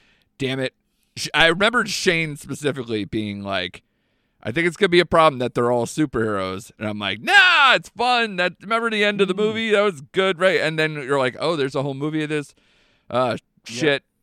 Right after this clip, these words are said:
Speaker 1: Um, <laughs> and, like, I'm watching, I'm like, "Too many characters, too many things going on."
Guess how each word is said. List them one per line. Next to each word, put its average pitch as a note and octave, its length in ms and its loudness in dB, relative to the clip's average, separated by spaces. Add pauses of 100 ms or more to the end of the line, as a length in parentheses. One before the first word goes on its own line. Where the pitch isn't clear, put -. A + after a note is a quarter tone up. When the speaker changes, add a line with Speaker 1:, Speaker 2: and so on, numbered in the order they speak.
Speaker 1:
Um, A#2 440 -2
<laughs> - 220 0 (200)
and, A#3 160 2
like, A3 200 4
I'm F#3+ 120 2
watching, F3+ 280 4
I'm E3 100 0
like, D#3+ 140 0 (280)
"Too A3 140 0
many D4 160 -4
characters, B3 540 0
too B3 140 -8
many A3+ 140 -8
things A3+ 340 -6
going A3 280 2
on." A3 320 -2